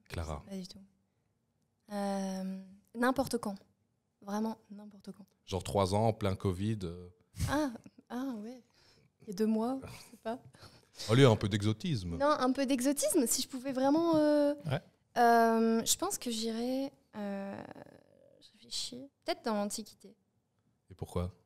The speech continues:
Speaker 2: Je sais pas, c'est
Speaker 1: Une attirance.
Speaker 2: Une attirance, euh, mais attends, pas dans l'Antiquité, en Belgique, c'est-à-dire, euh, sur le territoire en tout cas, enfin sur le terrain, la
Speaker 1: Ouais.
Speaker 2: terre, voilà. Euh, ce serait plus, euh,
Speaker 1: Grèce.
Speaker 2: dans la Grèce antique, ouais.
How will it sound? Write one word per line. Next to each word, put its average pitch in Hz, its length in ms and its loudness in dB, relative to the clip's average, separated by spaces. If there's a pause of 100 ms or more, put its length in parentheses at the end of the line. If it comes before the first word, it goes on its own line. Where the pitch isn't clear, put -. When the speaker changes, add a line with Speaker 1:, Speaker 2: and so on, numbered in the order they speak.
(340)
Speaker 2:
Je 214 100 -8
sais 202 200 2
pas, 202 320 -10
c'est - 280 -20 (500)
Speaker 1:
Une 92 100 -8
attirance. 98 680 -2
Speaker 2:
Une 220 120 -10
attirance, 220 760 -2
euh, 196 300 -4
mais 220 80 2
attends, 233 320 2 (100)
pas 294 240 6
dans 247 220 0
l'Antiquité, 233 680 -4
en 208 120 -4
Belgique, 208 500 -2
c'est-à-dire, 190 400 -14
euh, 185 180 -8
sur 196 180 -2
le 196 80 0
territoire 208 560 2
en 190 80 -6
tout - 100 -10
cas, 208 160 -2
enfin - 300 -10
sur - 240 -10
le 202 140 -4
terrain, 214 340 -2
la 196 100 -2
Speaker 1:
Ouais. 156 60 -6
Speaker 2:
terre, 196 180 -10
voilà. 190 160 -12 (640)
Euh, 220 560 2
ce 220 80 -6
serait 220 200 0
plus, 269 340 0
euh, 202 540 0 (220)
Speaker 1:
Grèce. 110 300 0
Speaker 2:
dans 208 80 2
la 208 120 4
Grèce 220 320 2
antique, 226 380 -4
ouais. 190 220 -6